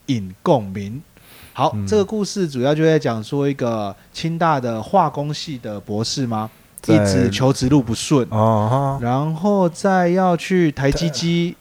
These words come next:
Speaker 1: 面试前两周，结果就走上绝路了。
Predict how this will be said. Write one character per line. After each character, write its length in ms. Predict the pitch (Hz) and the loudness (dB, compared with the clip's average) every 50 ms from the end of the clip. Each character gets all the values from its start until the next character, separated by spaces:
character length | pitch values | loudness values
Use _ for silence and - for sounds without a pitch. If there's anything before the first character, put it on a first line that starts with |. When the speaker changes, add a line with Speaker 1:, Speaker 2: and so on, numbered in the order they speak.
| _ - 139 | _ -18 -8
Speaker 1:
面 380 | 151 170 175 165 156 143 139 135 | -2 0 2 2 4 2 0 -2
试 280 | 127 - - 165 156 135 | -4 -4 -2 0 0 0
前 220 | 120 - 123 113 | 0 0 -2 0
两 240 | 127 127 113 104 101 | 0 0 0 -2 -2
周， 240 | 101 123 123 123 120 | 0 2 2 2 2
结 160 | 113 - 117 | 0 0 -2
果 100 | 110 104 | -2 -2
就 320 | 98 101 110 110 107 104 95 | -4 -4 -2 -2 -2 -4 -6
走 160 | - 98 87 | -6 -8 -8
上 220 | 85 110 107 104 | -6 -6 -6 -6
绝 200 | 95 - 92 90 | -6 -8 -8 -8
路 200 | 95 107 110 104 | -6 -4 -4 -4
了。 160 | 95 85 71 | -4 -6 -8